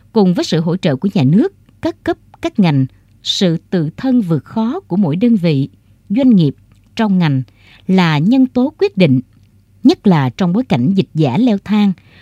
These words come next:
buộc cả nền kinh tế phải chuyển sang trạng thái mới. Đó là chủ động thực hiện các biện pháp thích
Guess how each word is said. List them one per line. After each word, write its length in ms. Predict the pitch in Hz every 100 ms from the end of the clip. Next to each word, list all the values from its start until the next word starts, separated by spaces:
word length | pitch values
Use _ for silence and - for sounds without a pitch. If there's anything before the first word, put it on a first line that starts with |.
| -
buộc 220 | 208 185 -
cả 80 |
nền 180 | 208 156
kinh 160 | 131 196
tế 280 | - 190 269
phải 80 | 202
chuyển 240 | - 139
sang 320 | 190 208 180
trạng 200 | - 131
thái 140 | 123 214
mới. 340 | 196 190 311 - _ _ _ _
Đó 240 | 220 185 269
là 180 | 285 156
chủ 200 | - 196
động 220 | 175 135
thực 180 | 139 -
hiện 220 | 151 131
các 220 | 269 -
biện 140 | 127
pháp 280 | 131 277 -
thích 120 | -